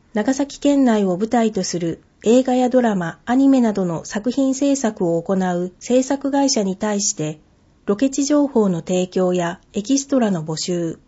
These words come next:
撮影の支援などを行っています。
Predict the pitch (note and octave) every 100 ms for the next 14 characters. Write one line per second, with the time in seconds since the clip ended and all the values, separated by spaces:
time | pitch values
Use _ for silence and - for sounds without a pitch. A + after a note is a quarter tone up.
0 | _ _ - G3 G3+ C4+ C4+ C4+ C4+ -
1 | D4 C#4 A#3+ G3 F3+ D#3+ D#3+ G3 G#3+ A3
2 | F#3+ F3 D#3 D#3 -